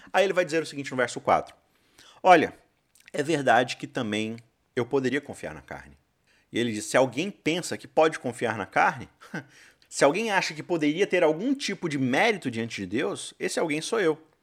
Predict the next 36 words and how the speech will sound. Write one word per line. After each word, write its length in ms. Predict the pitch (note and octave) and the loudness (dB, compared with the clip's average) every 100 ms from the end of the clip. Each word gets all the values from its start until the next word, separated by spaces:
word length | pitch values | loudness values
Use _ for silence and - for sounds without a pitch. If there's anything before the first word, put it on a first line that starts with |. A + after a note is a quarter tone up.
| _ _ - - | _ _ -20 -6
Agora 240 | - F3+ A#3 | -2 4 4
eu 40 | |
vou 100 | A3 | 4
dar 160 | G3 G#3 | 4 4
pra 120 | G#3+ | 4
vocês 340 | F3 D#3+ F#3+ | -2 -4 -4
uma 140 | F#3 F3+ | 2 2
carteirada." 1080 | - - F3+ - G3+ F#3 C3 G#2+ G#2 - - | 4 4 4 4 0 2 6 8 8 4 -4
E 160 | C3 | 2
é 40 | F3 | 2
aqui 240 | B2+ C3+ | 2 -4
que 200 | C3+ C#3+ | -6 -2
entra 360 | B2 C3+ C#3+ C3 - - - | -2 2 2 2 -4 -20 -2
a 120 | A#2+ | -2
ideia 240 | A#2+ A2+ | 2 2
da 100 | A#2+ | 2
carteirada 500 | A#2 A#2+ - A2+ A#2+ | 0 -2 0 2 2
do 120 | A#2 A#2 | 0 -4
jeito 260 | A2+ A2+ | -4 -6
certo. 400 | - G2 D#2+ - - - - | -4 -2 -4 -6 -18 -18 0
Paulo 200 | - A#3 | 6 6
vai 120 | G3+ G#3 | 6 4
usar 320 | E3+ F3 - | 2 0 4
todos 180 | A3 A3 | 2 2
os 60 | |
seus 140 | G#3 - | -4 -6
privilégios, 840 | E3 D3 B2 G#2 A2+ A2 A2 - | -6 -2 2 4 4 4 0 -4
todos 200 | D3+ D#3 | -2 -2
os 80 | D#3 | -2
seus 160 | C3+ | -4
benefícios, 760 | A#2 B2+ G#2+ - A#2 A#2+ A2 - | 0 -2 -2 -8 -6 -6 -6 -6
todo 200 | D#3+ E3 | -4 -4
o 20 | |
seu 140 | - D3+ | -2 -4
status 540 | - D3 D3 C#3 - | 0 0 0 -2 -10
quo 320 | - C3 D#3+ | 0 2 2